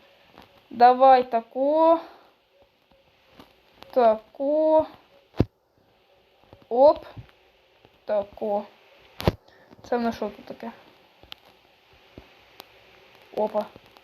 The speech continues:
Так. Три, два, один. Отаке от я хотів побачити, але, на жаль, братва, у нас не вийде. Так, чого?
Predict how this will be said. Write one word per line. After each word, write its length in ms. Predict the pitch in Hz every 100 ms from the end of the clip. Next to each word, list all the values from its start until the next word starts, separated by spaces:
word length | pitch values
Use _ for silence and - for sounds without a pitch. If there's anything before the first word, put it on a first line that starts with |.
| - - - - - - -
Так. 420 | - 247 214 - - - _ _ _ 247
Три, 260 | 294 330 330 - _ - -
два, 380 | 214 226 220 220 _ _ _
один. 360 | 202 196 202 190 - - - -
Отаке 420 | 311 262 240 339
от 160 | 330 247
я 60 |
хотів 240 | 233 - 254
побачити, 540 | - 220 202 202 -
але, 180 | 214 220
на 140 | 233
жаль, 180 | 247 320
братва, 360 | 269 277 277 254
у 20 |
нас 300 | 247 247 -
не 60 | 233
вийде. 260 | 202 196
Так, 200 | 190 196
чого? 420 | - 269 302 330